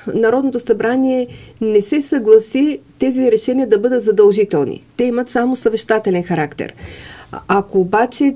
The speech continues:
те бяха задължителни, то тогава, а, съм сигурна, че този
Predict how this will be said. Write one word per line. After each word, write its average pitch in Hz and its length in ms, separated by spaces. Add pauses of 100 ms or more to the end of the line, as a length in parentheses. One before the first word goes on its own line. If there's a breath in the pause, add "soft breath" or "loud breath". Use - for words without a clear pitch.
те 254 120
бяха 240 320
задължителни, 214 960
то 240 140
тогава, 240 600 (360 loud breath)
а, 415 500
съм 208 240
сигурна, 254 560
че 254 380
този 240 280